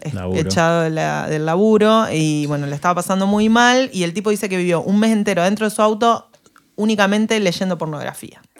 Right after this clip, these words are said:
Speaker 2: Así,
Speaker 1: Sí.
Speaker 2: él cuenta que a-, eso hacía.
Speaker 1: Sí, sí, sí.
Speaker 2: Entonces, que de alguna manera, eh, después el guión de esta película es una especie de catarsis artística.
Speaker 1: Autobiográfica, más o
Speaker 2: Exacto.
Speaker 1: menos.
Speaker 2: Entonces, em,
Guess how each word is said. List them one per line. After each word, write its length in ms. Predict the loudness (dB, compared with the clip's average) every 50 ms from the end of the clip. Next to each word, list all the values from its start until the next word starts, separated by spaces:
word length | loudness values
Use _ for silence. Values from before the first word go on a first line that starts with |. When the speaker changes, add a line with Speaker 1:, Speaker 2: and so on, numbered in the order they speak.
| -16 -12
Speaker 2:
Así, 220 | -12 -10 -8 -6
Speaker 1:
Sí. 100 | -6 -4 -4
Speaker 2:
él 180 | -4 -6 -6
cuenta 240 | -4 -4 -2 -2 -2
que 200 | -2 -4 -6 -8 -10 -12 -10
a-, 140 | -10 -8 -6
eso 220 | -8 -6 -6 -8
hacía. 320 | -8 -10 -12 -16 -18 -20 -14
Speaker 1:
Sí, 300 | -12 -6 -4 -2 -4 -4
sí, 160 | -4 -6 -8
sí. 160 | -8 -8 -10 -12 -14 -16 -18 -20 -20 -20 -20 -20 -20 _ -6
Speaker 2:
Entonces, 360 | -2 0 2 2 2 0 0 0
que 60 | 2
de 60 | 2
alguna 200 | 2 2 2 2
manera, 440 | 2 2 0 2 2 2 0 0 -2 -2
eh, 520 | 0 0 2 2 0 0 0 0 -2 -2 -2
después 420 | -4 -4 -2 -2 -4 -4 -4 -6 -6
el 240 | -4 -4 -2 -2 -2
guión 280 | 0 2 2 2 2
de 60 | 0 0
esta 160 | 0 -2 -4
película 400 | -2 -4 -4 -2 -2 0 0 0
es 220 | 0 -2 -4 -8 -6
una 200 | -4 -4 -2 -4
especie 440 | -4 -6 -8 -8 -6 -4 -2 -2
de 240 | 0 0 -2 -2 -4
catarsis 800 | -4 -4 -6 -2 -2 -2 -2 -2 -4 -8 -6 -6 -6 -6 -8 -10 -12
artística. 500 | -10 -12 -10 -10 -12 -16 -16 -20 -18 -10 -4
Speaker 1:
Autobiográfica, 840 | -2 -2 -2 0 -2 -2 -2 -2 -2 -4 -6 -8 -10 -14 -14 -10 -6
más 80 | -4 -4
o 20 |
Speaker 2:
Exacto. 420 | -2 -2 -4 -6 -6 -8 -10 -14 -20
Speaker 1:
menos. 120 | _ _ -2
Speaker 2:
Entonces, 1000 | 0 0 2 4 4 4 4 4 2 2 0 0 0 -2 -2 -2 -2 -6 -12 -6
em, 840 | -2 0 0 0 0 0 -2 -2 -4 -4 -4 -4 -6 -6 -8 -8